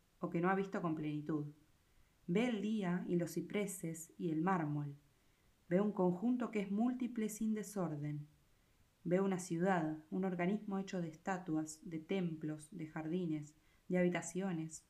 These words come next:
de gradas, de jarrones, de capiteles, de espacios regulares y abiertos. Ninguna de esas fábricas, lo sé,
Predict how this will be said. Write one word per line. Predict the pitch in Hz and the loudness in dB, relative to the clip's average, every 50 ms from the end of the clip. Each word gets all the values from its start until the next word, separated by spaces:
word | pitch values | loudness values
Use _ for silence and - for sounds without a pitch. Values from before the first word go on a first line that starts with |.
| _ _ | _ _
de | - 175 165 | -2 -2 0
gradas, | 165 175 185 185 185 175 175 165 170 - - - - | 0 2 2 2 4 2 2 0 -2 -6 -12 -16 -14
de | - 175 165 | -12 -12 -12
jarrones, | 156 - 156 156 151 165 175 180 175 160 160 160 - - _ _ _ _ _ _ _ - | -10 -8 -8 -6 -4 0 0 0 0 0 -4 -8 -12 -14 _ _ _ _ _ _ _ -10
de | 175 175 | -8 -4
capiteles, | - 170 175 165 156 - - 185 190 175 170 165 165 - - _ _ _ - | -4 -4 -4 -4 -4 -2 0 0 2 2 0 -2 -4 -8 -14 _ _ _ -8
de | 160 156 | -6 -6
espacios | 151 151 - 202 214 214 233 220 190 | -6 -6 -4 -4 -4 -4 -4 -6 -4
regulares | 190 180 160 160 165 180 196 208 220 202 - 190 | -4 -4 -2 -2 0 0 0 0 -2 -2 -2 -2
y | |
abiertos. | 175 170 165 160 151 147 147 147 - 147 147 - - _ _ _ _ _ _ _ _ _ _ _ _ _ _ _ _ _ _ - _ _ _ _ _ - _ - | -2 0 0 -2 -2 -4 -6 -10 -12 -14 -16 -16 -20 _ _ _ _ _ _ _ _ _ _ _ _ _ _ _ _ _ _ -20 _ _ _ _ _ -12 _ -2
Ninguna | 170 165 170 165 208 226 240 233 202 | 0 0 2 2 4 4 4 4 4
de | 190 190 | 4 2
esas | 185 180 - 185 175 - | 0 0 -2 -2 -2 0
fábricas, | 196 190 185 175 170 165 156 - - 165 175 175 - - - | 0 0 2 0 0 -2 -4 -4 -4 -4 -2 -4 -6 -6 -6
lo | 175 165 165 156 | -4 -4 -4 -4
sé, | - - 156 151 151 160 180 - | -6 -4 -4 -2 0 0 -2 -4